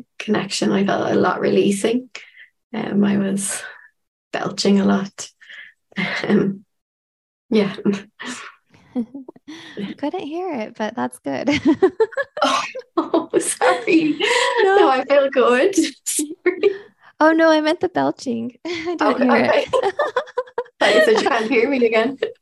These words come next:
Speaker 2: Oh, yeah, it's so funny. <laughs> No, th-, yeah. Oh my gosh. Well, that's so lovely. So we cleared, we did, we cleared a lot. And, like, I would feel the energy come in really strong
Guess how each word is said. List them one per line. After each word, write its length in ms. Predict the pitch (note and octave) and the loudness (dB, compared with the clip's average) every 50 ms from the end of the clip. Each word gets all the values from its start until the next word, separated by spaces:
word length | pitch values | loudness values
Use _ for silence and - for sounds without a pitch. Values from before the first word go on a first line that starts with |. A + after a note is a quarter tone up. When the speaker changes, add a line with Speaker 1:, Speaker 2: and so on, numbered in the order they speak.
| _ - | _ -4
Speaker 2:
Oh, 640 | A4+ F#4+ F4 - D#5+ F#5 D#5+ D5+ C#5 C#5 - A4+ E4 | -2 -2 -2 -2 -4 -4 -2 -2 -2 0 2 2 2
yeah, 220 | D#4+ D4+ C#4 C#4 F#4+ | 2 0 -2 -4 -4
it's 120 | F#4+ - | -6 -8
so 140 | - C4+ B3+ | -8 -8 -8
funny. 320 | D#4 B3+ B3 A#3+ C#4 G4 A#4 A#4+ | -8 -8 -8 -6 -6 -6 -6 -8
<laughs> 1080 | F#4 - F#4+ F4+ - F#4+ G4 - - F4+ F4+ A4 B4+ C#5 C5 B4 A#4 A4 G4 - _ - | -4 -2 -2 -2 -2 -4 -6 -4 -4 -2 0 2 2 2 2 2 0 -2 -4 -8 _ -4
No, 280 | F4+ F4 F4+ F4+ F4 E4+ | -2 0 0 0 0 0
th-, 160 | E4+ - D#4+ | -2 -2 -2
yeah. 260 | D#4+ D#4+ D4 D4 D#4 D#4 - A4 A4 G#4+ G4 F#4+ - _ _ - | -2 0 -2 -2 -4 -8 -8 -8 -8 -8 -10 -12 -18 _ _ -10
Oh 80 | D#4 | -8
my 180 | D#4 D#4+ D#4+ D#4+ | -6 -6 -4 -4
gosh. 280 | D#4+ D4+ D4 D4+ - - _ - - - - - - - _ _ _ | -4 -4 -6 -6 -10 -12 _ -20 -20 -20 -20 -20 -20 -20 _ _ _
Well, 220 | - B3+ B3+ B3+ | -4 -2 -2 -2
that's 260 | A#3+ A#3+ A#3 - A#3+ - | -2 -2 -4 -4 -6 -12
so 680 | - - - - C4 B3 A#3+ A#3 A3 A3 A3 A3 - - | -16 -16 -8 -4 -2 -2 0 0 0 -2 -2 -4 -6 -4
lovely. 460 | A3+ A3 A3 A3 A3 A3 G#3+ G#3+ A3+ | -2 -2 -2 -2 -2 -2 -4 -2 -4
So 200 | A3 - A#3+ A3+ | -4 -4 -4 -2
we 140 | A3 A3 A3 | 0 -2 -2
cleared, 340 | G#3+ - - A3+ G#3 G#3 - A3+ | -4 -6 -6 -6 -6 -4 -4 -4
we 100 | A3 G#3+ | -4 -4
did, 300 | G#3+ G#3 F#3+ F#3 F3+ F#3 | -2 -2 -4 -4 -4 -4
we 120 | G3 G#3+ | -6 -8
cleared 360 | - - - A3+ G#3+ G#3 G#3 G3+ | -8 -6 -4 -2 -2 -2 -2 -4
a 80 | G3+ G3 | -4 -6
lot. 600 | F#3+ F#3 F#3 F#3 F#3 F3+ F3+ F3+ F3+ F3+ - - | -8 -8 -10 -10 -8 -8 -8 -8 -8 -8 -10 -8
And, 160 | G#3 G3+ G3+ | -6 -4 -4
like, 200 | G3 G3+ G3 - | -4 -4 -6 -6
I 60 | G#3 | -8
would 160 | G3 G3+ G#3+ - | -6 -6 -8 -10
feel 360 | - _ _ G#3+ G#3+ G#3 G#3 | -12 _ _ -2 -2 0 0
the 160 | G#3 - - | -2 -4 -2
energy 320 | G#3+ G3+ G3+ G3+ - G3+ | -2 -2 -2 -2 -2 -6
come 240 | - - - G#3 G#3 | -8 -4 0 2 2
in 140 | G3+ G3 G3 | 2 2 2
really 280 | F#3+ F#3+ F#3 F#3+ G3 G#3 | 2 0 0 -2 -4 -4
strong 640 | - - - - C#4+ C#4+ C#4 C#4 C#4 C#4 C#4 C#4 | -6 -6 -2 2 2 4 4 6 4 4 4 2